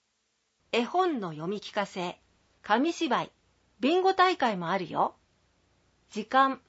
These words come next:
十四時三十分から十五時三十分。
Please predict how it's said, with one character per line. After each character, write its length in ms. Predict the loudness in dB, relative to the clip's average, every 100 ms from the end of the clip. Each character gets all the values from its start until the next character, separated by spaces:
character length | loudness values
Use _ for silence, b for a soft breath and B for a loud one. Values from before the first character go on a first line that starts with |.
| _ _ _ _ _
十 280 | -4 2 4
四 160 | 4 2
時 100 | 0
三 280 | 2 2 2
十 160 | -4
分 240 | -6 -8 -6
か 160 | -4
ら 200 | -4 -4 -10 _ _ -4
十 240 | 0 2
五 140 | 2 -2
時 120 | -4
三 300 | 0 2 2
十 140 | -4
分。 360 | -8 -12 -16